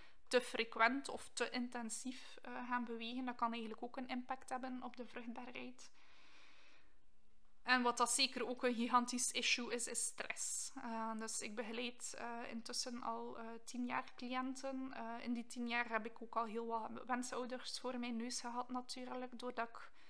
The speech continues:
ja, zelf in hetzelfde schuitje heb gezeten, heb ik daar zeer veel, eh, affiniteit voor, voor wensouders. Heb ik er dus behoorlijk al wat begeleid ook. En daarin, ja, pff, ik ga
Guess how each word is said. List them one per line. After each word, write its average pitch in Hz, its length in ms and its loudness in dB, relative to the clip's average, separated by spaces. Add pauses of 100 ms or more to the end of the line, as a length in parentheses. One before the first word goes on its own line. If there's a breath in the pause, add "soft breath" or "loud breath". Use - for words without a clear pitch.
(380 loud breath)
ja, 226 260 8
zelf 226 340 8
in 254 80 0
hetzelfde 226 380 6
schuitje 254 440 2
heb 262 180 -2
gezeten, 247 520 -2
heb 226 140 0
ik - 340 -10
daar 233 220 -2
zeer 233 380 -2
veel, 233 360 -6
eh, - 180 -2
affiniteit 233 640 -6
voor, 262 200 -4
voor 262 160 -2
wensouders. 254 680 -2
Heb 233 120 -6
ik 220 160 -8
er 226 60 -4
dus 220 180 -6 (480)
behoorlijk 233 600 0
al 233 200 2
wat 233 140 4
begeleid 226 500 -6
ook. - 300 -8 (680 loud breath)
En 240 220 8
daarin, 226 840 10
ja, 220 360 4
pff, - 220 -6
ik - 80 -10
ga 233 580 0